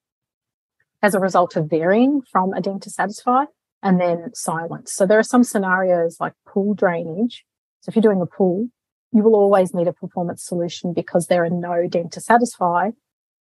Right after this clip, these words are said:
ways of demonstrating compliance for pool drainage. So all pools for drainage, you need a performance solution, and the code has deliberately been silent on that particular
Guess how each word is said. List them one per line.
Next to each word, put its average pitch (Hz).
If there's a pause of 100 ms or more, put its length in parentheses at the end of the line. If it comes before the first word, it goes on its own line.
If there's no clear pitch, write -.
(340)
ways 175
of 170
demonstrating 175
compliance 170
for 170 (560)
pool 196
drainage. 160 (100)
So 175 (640)
all 220
pools 208
for 202
drainage, 233
you 190
need 170
a 170
performance 180
solution, 175
and 185
the 180
code 175
has 175
deliberately 165
been 170
silent 170
on 185
that -
particular 175